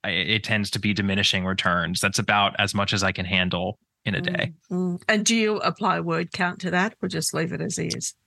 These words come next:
Speaker 1: I us-, I usually do. I try to, um, and it's, well, I've actually, I, I'm, I've al-, I've just finished a draft of the book after The Busybody because I, I
Speaker 2: Oh,
Speaker 1: have a
Speaker 2: wow.
Speaker 1: second one that's coming
Speaker 2: Yes.
Speaker 1: out that will be coming out in a year. And for that one,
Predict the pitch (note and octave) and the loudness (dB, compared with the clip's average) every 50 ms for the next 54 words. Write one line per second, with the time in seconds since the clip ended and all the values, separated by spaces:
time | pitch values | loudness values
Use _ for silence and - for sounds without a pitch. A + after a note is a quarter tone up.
0 | _ _ _ - - G3+ A3 A#3+ G#3 A3 A#3 A#3+ G3 - F3+ F3+ F#3 F#3+ G3+ F#3+ | _ _ _ 2 4 4 6 6 4 4 4 2 4 4 4 6 6 6 4 4
1 | - - F#3+ D#3+ C3+ - C#3 C3+ C3 C3 B2+ C3 C3+ - - - C#3 C3 C3+ D3 | 4 4 4 4 4 4 4 4 4 4 4 2 2 2 2 4 4 6 6 4
2 | D#3 C#3+ - - C#3 C3 B2 A#2+ A#2+ A#2 A#2 - G#2+ G#2+ G#2 G#2 G#2 G#2 G#2 G2+ | 2 2 0 2 2 2 2 2 0 0 0 2 2 4 4 2 0 0 -2 -2
3 | G#2 D3 - _ _ _ _ _ - - C3+ C3 B2 - - C3 B2 A#2 - B2 | -4 -8 -12 _ _ _ _ _ 0 0 2 2 2 2 4 4 4 6 6 4
4 | C3 B2 C3+ C3 C3 - - D3 C3+ B2 A#2 A2+ A2+ G#2 - - - G#2+ A2 - | 4 4 2 2 4 2 2 4 4 4 4 4 2 0 -2 -2 0 0 0 2
5 | - G#2 G#2+ G#2 G#2+ G#2+ G#2 - - A2+ A2 - A#2+ G#2+ B2 C3+ B2+ F#2+ A2+ G#2+ | 4 4 4 4 2 0 0 2 2 2 4 4 2 4 2 2 2 2 0 2
6 | - D3+ D#3 D3+ - - E3+ D#3 C#3 B2+ - - A#2+ - A#2+ A2+ A2+ A2+ - - | 4 2 2 2 0 2 2 2 2 2 0 0 -2 2 2 4 2 2 0 -2
7 | A#2+ G2 G2 G2+ - A2+ G#2+ - - - _ - B2+ C3 C#3+ C3+ - - A#2+ A2 | -4 -4 -4 -4 -2 -2 -2 -2 -4 -10 _ 2 2 2 2 2 0 0 2 2
8 | G2+ F2+ G2 F#2 F2+ G2 F#2 F#2 F2 F2 E2+ F2 E2+ G2 G2 - G#2+ G2 F#2+ F#2+ | 2 2 2 2 2 2 2 2 2 4 4 4 2 2 0 0 2 2 2 2
9 | F#2 F#2+ F#2+ - - F#2+ F#2 G2 G2+ F#2 F#2 - - B2 A2 - A2+ G2+ G#2 G2 | 4 2 2 2 2 0 0 0 0 2 2 2 4 4 2 2 2 2 2 2
10 | G2 G2 - - - A2+ G2+ G2 G2 G2 G2+ G2 F#2+ F2 - G2+ F2+ D#2+ G2+ F#2+ | 2 0 0 0 0 2 2 2 2 4 2 2 2 0 0 -2 -2 -2 -2 -4
11 | G2+ - G#2+ G2+ G2 F#2+ G2 F2 F2 A2+ B2+ D3 F3+ F#3 D#3+ C3 A#2+ A#2 A2 - | -2 -2 -2 -2 0 0 -2 -2 0 -2 0 2 2 4 4 4 4 2 2 0
12 | B2 A#2+ A2 - B2+ A#2+ A#2+ B2+ C#3 B2 C3 B2+ B2 A#2+ A#2 A2+ A2+ | 0 -2 0 -2 0 2 4 4 2 2 2 2 2 2 2 0 -2